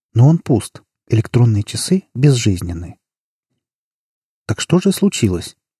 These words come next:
Всё больше мне кажется, что этого теперь никогда не узнать. Ведь сегодня уже двадцать четвёртое января, вернее, ночь с двадцать четвёртого на двадцать пятое. Значит, остался всего один день. Зимняя ночь за окном густеет.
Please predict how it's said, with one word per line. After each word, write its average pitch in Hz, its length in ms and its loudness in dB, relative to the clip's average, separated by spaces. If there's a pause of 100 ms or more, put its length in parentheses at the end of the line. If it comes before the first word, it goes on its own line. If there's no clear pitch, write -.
(720)
Всё - 200 -4
больше 170 300 0
мне 156 160 0
кажется, 123 600 -2
что - 180 -2
этого 175 240 2
теперь - 360 -2
никогда 113 520 2
не 98 140 0
узнать. 85 500 -8 (500)
Ведь 120 180 -2
сегодня 170 360 2
уже 143 160 2
двадцать 147 400 -4
четвёртое 147 540 -2
января, 156 500 0 (140)
вернее, 113 380 2
ночь 127 360 0
с 104 100 -2
двадцать 110 360 -2
четвёртого 120 520 0
на 104 140 2
двадцать 117 320 -2
пятое. - 380 -6 (340)
Значит, 156 500 -2 (120)
остался - 500 -4
всего 104 380 0
один 101 320 0
день. 92 280 -8 (1800)
Зимняя 127 400 4
ночь 151 220 2
за 104 140 0
окном 107 280 0
густеет. 92 680 -8